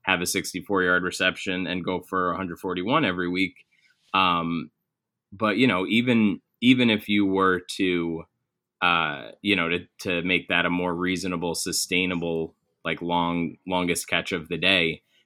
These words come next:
you're still looking at, you know, eight catches is, is nothing to sneeze at. And it's definitely, um, it, I think it's definitely doable with the way that their offense is structured. So that I,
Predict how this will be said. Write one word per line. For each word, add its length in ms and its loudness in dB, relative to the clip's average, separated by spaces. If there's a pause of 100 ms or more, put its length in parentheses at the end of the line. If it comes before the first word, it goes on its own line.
you're 100 2
still 300 4
looking 380 2
at, 240 0
you 80 2
know, 120 0
eight 220 2
catches 400 0
is, 300 -4
is 200 -2
nothing 280 -2
to 40 -4
sneeze 360 0
at. 220 -2
And 60 -6
it's 200 -10
definitely, 680 -4 (440)
um, 560 -2 (540)
it, 180 -4
I 120 4
think 180 2
it's 120 -4
definitely 360 -2
doable 640 -2
with 240 -6
the 80 -4
way 160 0
that 140 -8
their 180 -2
offense 400 -4
is 100 -10
structured. 480 -8
So 300 -2 (380)
that 360 4 (500)
I, 120 2